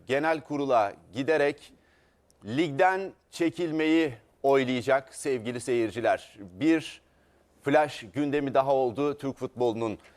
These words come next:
Hepsini konuşacağız enine boyuna. Özel haberlerimiz var, bağlantımız olacak bu konuyla ilgili. Böyle bir durum söz konusu olabilir mi? Olursa ne olur? Hepsini konuşacağız. Levent Tüzemen bizlerle birlikte,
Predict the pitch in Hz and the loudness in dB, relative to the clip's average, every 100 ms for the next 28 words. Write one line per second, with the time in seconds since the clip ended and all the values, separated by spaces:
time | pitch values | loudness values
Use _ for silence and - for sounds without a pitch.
0 | _ - 165 - 160 160 160 151 147 143 | _ 0 0 0 -4 -2 -2 -2 -4 2
1 | 156 151 - 143 143 139 131 127 120 107 | 4 4 0 -2 0 0 2 2 4 2
2 | 120 131 160 147 139 143 139 131 135 135 | 2 2 4 4 4 4 4 0 -2 -4
3 | 113 110 101 123 139 139 131 147 147 147 | 2 2 4 4 6 2 0 -6 -4 -2
4 | 135 127 143 143 - 120 107 143 139 135 | -2 0 2 0 -2 -10 -8 -4 -4 -2
5 | 131 123 120 107 123 139 139 - _ _ | 0 0 0 -2 2 2 0 -10 _ _
6 | _ _ _ - 139 170 180 170 156 156 | _ _ _ -4 4 6 6 4 0 0
7 | 160 170 165 - 165 160 170 160 165 156 | 0 0 0 0 -2 0 2 4 2 0
8 | 165 160 156 165 165 - 156 170 160 156 | -2 2 4 4 2 0 0 2 4 4
9 | 175 - - _ - 170 - 143 143 160 | 0 -2 -20 _ -2 -2 -2 -6 -2 -2
10 | 117 - 147 143 131 120 131 113 - - | -4 -2 -2 -2 -4 0 2 2 0 -12
11 | _ _ _ - 120 147 151 147 131 160 | _ _ _ 0 2 4 0 -2 0 2
12 | 160 143 139 123 143 139 131 131 120 - | 2 0 -2 2 2 4 0 -2 -6 0
13 | 139 139 | 2 2